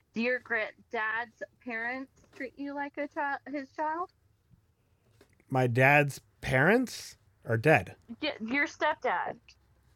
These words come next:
Speaker 2: Yeah, no, they're dead. My grandma Rita.
Speaker 1: Oh, okay.
Speaker 2: Yeah, remember that big old, uh, trip that I took back, like, seven years ago?
Speaker 1: Yeah.
Speaker 2: Yeah, my grandma Rita paid for that.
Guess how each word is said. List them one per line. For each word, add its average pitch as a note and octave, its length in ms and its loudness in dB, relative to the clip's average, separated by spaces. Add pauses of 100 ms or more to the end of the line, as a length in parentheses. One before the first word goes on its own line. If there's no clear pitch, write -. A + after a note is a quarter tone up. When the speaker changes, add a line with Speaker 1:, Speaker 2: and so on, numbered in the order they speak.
(300)
Speaker 2:
Yeah, G3 160 8
no, D#3+ 160 8
they're G3 140 8
dead. F3 400 6 (720)
My C#3+ 120 6
grandma F3 300 8
Rita. F3 380 8
Speaker 1:
Oh, - 40 10
okay. D3 300 -2 (320)
Speaker 2:
Yeah, G#3 140 8
remember F#3+ 280 8
that G3 240 8
big F#3+ 200 10
old, F#3+ 360 10
uh, E3+ 160 8
trip G3 360 4
that G3 100 8
I F#3+ 80 10
took G3 340 4
back, G3 380 4
like, F#3+ 180 4
seven G3+ 240 6
years G3+ 180 6
ago? A3+ 280 6 (1040)
Speaker 1:
Yeah. G#3+ 220 -6 (200)
Speaker 2:
Yeah, G#3+ 220 4
my G3 160 4
grandma F#3 300 6
Rita F#3+ 180 4
paid A2+ 240 2
for - 80 -6
that. F#2 260 -4